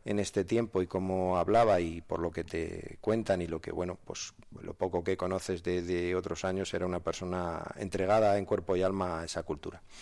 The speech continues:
Y por contestarte a la pregunta, pues, pues sí, francamente, para, para el Grupo Municipal Vox, eh, la llegada de una persona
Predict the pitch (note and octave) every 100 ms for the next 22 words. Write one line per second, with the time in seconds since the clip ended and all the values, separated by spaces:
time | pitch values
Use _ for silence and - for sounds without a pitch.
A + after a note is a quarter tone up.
0 | - - - - - - - - B2 A#2
1 | G#2+ G#2 G2+ A#2+ G#2+ A2+ A2+ A#2+ A#2+ C3
2 | B2+ D3 D3+ G#2+ G#2 G2 F#2 F2 E2+ D#2+
3 | E2+ - - - - - F#2+ G2 - -
4 | - F#2 F#2+ F#2 F#2 A2 G2 G2 F#2 F2
5 | E2+ D#2+ D#2+ - - - D#2+ E2+ F2+ F2
6 | F#2 F#2 F2+ G2+ F2 F#2 F#2 F2+ F2+ F#2
7 | F#2 F#2 F#2 F#2+ F#2+ G#2 B2+ - - -
8 | F2+ F2 E2+ E2 - F2 - - E2+ E2+
9 | F#2+ G2 G2 G2 F#2+ F#2+ - A#2 G#2+ G2
10 | F#2+ F2+